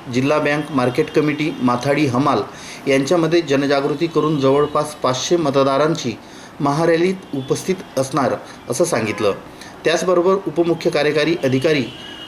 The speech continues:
ग्रामपंचायत, जिल्हा परिषद धुळे यांनी धुळे शहरात राहणारे ग्रामसेवक आणि त्यांच्या शेजारी राहणारे मतदार यांच्यामध्ये जनजागृती करण्यात येऊन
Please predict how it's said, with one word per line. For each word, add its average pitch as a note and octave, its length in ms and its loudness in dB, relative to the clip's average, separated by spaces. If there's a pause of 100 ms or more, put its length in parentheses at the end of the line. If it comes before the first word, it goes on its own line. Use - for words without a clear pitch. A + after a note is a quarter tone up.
(100)
ग्रामपंचायत, D#3+ 800 0
जिल्हा C#3+ 220 2
परिषद D#3 360 0
धुळे C#3 300 4
यांनी D3+ 240 0 (440)
धुळे F3+ 200 4
शहरात E3 380 2
राहणारे D3 320 2
ग्रामसेवक D3+ 640 0 (120)
आणि C#3 180 0
त्यांच्या D3+ 360 0
शेजारी C#3+ 440 4
राहणारे C3+ 400 2
मतदार C3+ 460 0 (460)
यांच्यामध्ये D#3+ 500 2
जनजागृती D#3 640 0
करण्यात D3+ 420 0
येऊन C#3+ 180 2